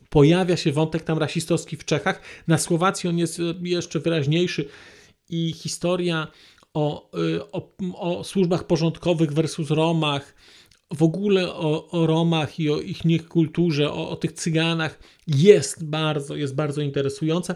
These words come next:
Dla mnie ona jest też tym bardziej interesująca, że ja opowieści o Cyganach i w ogóle, mm, takie, mm, takie doświadczenie tej, tej społeczności gdzieś miałem z okresów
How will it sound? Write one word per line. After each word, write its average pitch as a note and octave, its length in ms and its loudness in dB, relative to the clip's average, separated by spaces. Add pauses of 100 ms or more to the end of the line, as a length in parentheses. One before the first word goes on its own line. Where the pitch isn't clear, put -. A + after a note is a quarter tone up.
(280)
Dla F3 160 2
mnie A3+ 140 0
ona G#3 100 2
jest - 160 -2
też G3 120 -4
tym E3+ 180 2
bardziej A3 300 0
interesująca, F3+ 600 -2
że E3+ 140 -2 (460)
ja F#3 160 2
opowieści G3+ 540 0
o G3+ 40 2
Cyganach F3+ 560 -2
i E3 60 -2
w E3+ 60 0
ogóle, G3 260 2
mm, F3 600 -8 (500)
takie, E3 300 0
mm, E3 760 -6 (260)
takie D#3+ 220 -2
doświadczenie F3+ 840 0
tej, D#3+ 340 0
tej E3 140 -2
społeczności F3+ 720 0
gdzieś E3+ 260 -2
miałem G3 260 0
z F#3+ 40 -4
okresów F#3+ 500 -2